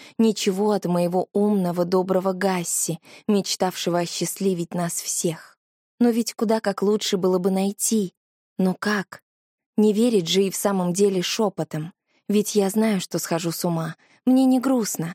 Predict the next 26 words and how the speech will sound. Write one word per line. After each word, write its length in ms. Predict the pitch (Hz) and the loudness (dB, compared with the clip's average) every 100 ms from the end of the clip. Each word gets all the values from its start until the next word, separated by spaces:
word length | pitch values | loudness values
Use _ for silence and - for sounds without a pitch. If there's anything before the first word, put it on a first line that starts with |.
| _ _ _ | _ _ _
Бабушка 440 | 214 202 190 - 190 | 0 2 0 -4 -4
всегда 360 | - 190 185 | -2 0 0
говорила, 460 | 180 175 185 208 196 | 0 0 0 0 0
что 220 | - 185 | -2 -2
ученый 400 | 185 - 208 196 | -2 0 0 0
не 160 | 180 180 | 0 0
должен 420 | 202 208 196 165 | 0 0 -2 -2
бояться 480 | 165 160 160 - 180 | -2 -2 -4 -2 -2
истины. 540 | 165 - - 151 160 _ _ _ - | -2 -4 -8 -8 -8 _ _ _ -2
Только 340 | 285 247 226 | -2 0 -2
жалко 380 | 214 220 214 202 | 0 0 -2 -4
Сорты 500 | - 214 214 - 180 | -2 -2 -2 -2 -4
и 220 | - 220 - | -2 -4 -2
Улли. 480 | 233 208 170 170 - _ _ _ - | 0 2 0 -4 -10 _ _ _ -2
Продолжат 600 | 220 208 220 226 196 180 | 2 4 2 2 0 2
ли 80 | 185 | 2
они 300 | 185 185 185 | 4 2 2
играть 280 | 185 190 - | 2 0 0
со 180 | 190 | -2
мной, 260 | 175 190 202 | 0 2 2
если 280 | 185 - 185 | 2 0 2
узнают, 400 | 180 190 202 190 | 2 2 0 0
что 200 | - 175 | -2 -4
со 180 | - 180 | 0 0
мной 180 | 175 | -2
происходит? 680 | 175 190 190 - 190 170 | 0 0 0 0 -2 -2